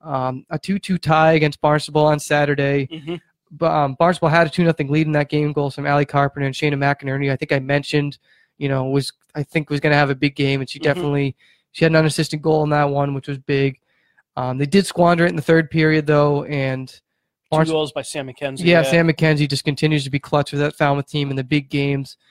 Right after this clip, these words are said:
Speaker 1: A little bit of controversy, though. I was hearing from some people that they didn't clean the ice between the first and second period, and, and though both of these teams are pretty young, I think for a really young Falmouth team that depends on a lot of its eighth graders and, and then freshmen like Sam McKenzie,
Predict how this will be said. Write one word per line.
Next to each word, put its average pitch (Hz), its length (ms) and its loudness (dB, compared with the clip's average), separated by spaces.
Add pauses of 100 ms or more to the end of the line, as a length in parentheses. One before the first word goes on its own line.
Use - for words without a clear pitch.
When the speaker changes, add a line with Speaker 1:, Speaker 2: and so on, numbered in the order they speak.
(260)
Speaker 1:
A 214 40 2
little 262 100 6
bit 240 60 2
of - 60 -8
controversy, 196 580 2
though. 190 140 4
I 180 60 6
was 170 120 0
hearing 170 200 0
from 160 100 -10
some 156 180 -4
people 160 320 -2
that 143 140 -4
they 147 100 -4
didn't 160 220 -2
clean 160 200 -4
the 143 120 -2
ice 147 180 0
between 147 380 -4
the 139 60 -4
first 151 280 -2
and 139 80 -8
second 147 280 -4
period, 151 460 2 (340)
and, 143 280 -4
and 160 220 -2
though 160 180 0 (180)
both 175 200 4
of 156 40 -16
these 160 180 -2
teams 160 200 -2
are 147 80 0
pretty 160 220 -2
young, 143 300 0
I 139 120 -2
think 175 280 -4
for 143 420 0 (320)
a 151 100 -2
really 175 420 4
young 160 240 4
Falmouth 156 340 2
team 160 160 -4
that 143 120 -6
depends 147 400 -4
on 143 80 -2
a 143 40 -4
lot 147 140 2
of 135 80 -2
its 135 100 -12
eighth 151 220 -4
graders 147 360 2
and, 127 220 -10
and 156 140 -2
then 135 100 -4
freshmen 143 360 -4
like 139 140 -6
Sam 143 200 -4
McKenzie, 147 560 -2